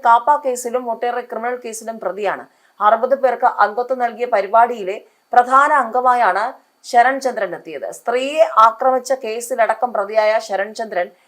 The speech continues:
കഴിഞ്ഞ മാസം ഇരുപത്തിമൂന്നിനാണ് ജയിലിൽ നിന്നിറങ്ങിയത്. ഇതിനിടയിൽ തിരുത്തണം, തിരുത്തണം എന്ന് പറഞ്ഞിട്ട് മുഖ്യമന്ത്രി തിരുത്തുകയുമില്ല, യെച്ചൂരി തിരുത്തിക്കുകയുമില്ല എന്ന വിമർശനവുമായി ബി ജെ പി രംഗത്തിറങ്ങിയിരിക്കുന്നത്. ലോക്സഭാ തെരഞ്ഞെടുപ്പ്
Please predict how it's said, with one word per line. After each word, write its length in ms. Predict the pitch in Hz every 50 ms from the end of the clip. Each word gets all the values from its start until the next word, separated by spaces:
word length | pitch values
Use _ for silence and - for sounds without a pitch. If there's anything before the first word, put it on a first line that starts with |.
| _ _ _ -
കഴിഞ്ഞ 260 | 214 220 233 247 269 254 247
മാസം 260 | 233 233 226 247 233 214 202
ഇരുപത്തിമൂന്നിനാണ് 800 | 190 214 220 - 247 220 202 202 214 226 240 226 214 202 196 208 214 208 175
ജയിലിൽ 280 | 190 202 202 214 233 226 208
നിന്നിറങ്ങിയത്. 520 | 190 170 156 139 135 135 147 151 156 151 - - _ _ _ _ _ _ _ _ _ _ _ 185
ഇതിനിടയിൽ 500 | 185 214 233 226 220 208 254 247 220 180 139 127 - _ _ _ _ _ _ _ _ _ _ _
തിരുത്തണം, 440 | - 233 247 254 254 - 269 269 269 262 269
തിരുത്തണം 340 | 247 233 240 240 262 254 254
എന്ന് 100 | 247 233 233
പറഞ്ഞിട്ട് 320 | 226 220 220 220 214 220 233 214
മുഖ്യമന്ത്രി 520 | 196 196 190 - - 254 247 262 247 240 240 233 -
തിരുത്തുകയുമില്ല, 800 | 220 196 208 202 - - 247 247 262 262 262 247 220 208 196 214 220 - - - - _ _ _ -
യെച്ചൂരി 400 | 190 208 - - 262 262 262 254 247 -
തിരുത്തിക്കുകയുമില്ല 880 | - 226 208 226 - 277 262 247 285 277 269 277 277 262 247 233 226 226 220 - 220
എന്ന 120 | 208 214 202
വിമർശനവുമായി 720 | 208 196 202 208 - - 226 226 220 214 208 214 202 190 165 - - _ _ _ _ _ _ _ _ _ _
ബി 120 | 185 220 226 208
ജെ 100 | 247 254 247
പി 100 | - 214 180 - - 180 175
രംഗത്തിറങ്ങിയിരിക്കുന്നത്. 960 | 190 196 208 247 240 240 190 165 143 147 156 156 156 151 165 175 175 170 175 - - _ _ _ _ _ - 233 247
ലോക്സഭാ 400 | 277 277 277 - 330 320 349 339 339 339
തെരഞ്ഞെടുപ്പ് 440 | 285 247 233 240 240 233 240 262